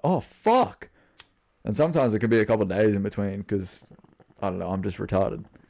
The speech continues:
Is, is what it is. Can't control it.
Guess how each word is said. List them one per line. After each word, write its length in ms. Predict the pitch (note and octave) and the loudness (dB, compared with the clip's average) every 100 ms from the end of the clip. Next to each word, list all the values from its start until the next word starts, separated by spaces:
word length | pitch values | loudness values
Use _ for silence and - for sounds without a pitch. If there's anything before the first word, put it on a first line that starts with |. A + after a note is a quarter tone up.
| _ _ _ - | _ _ _ -4
Is, 400 | G2+ F2+ - - | -2 -2 -8 -6
is 180 | G#2 F#2 | -4 -2
what 140 | F#2 | -2
it 80 | G2 | -2
is. 280 | F2 F#2 - - | -4 -6 -8 -8
Can't 180 | F#2 F#2 | -6 -6
control 360 | F2+ F#2 | -4 0
it. 60 | F#2+ | 0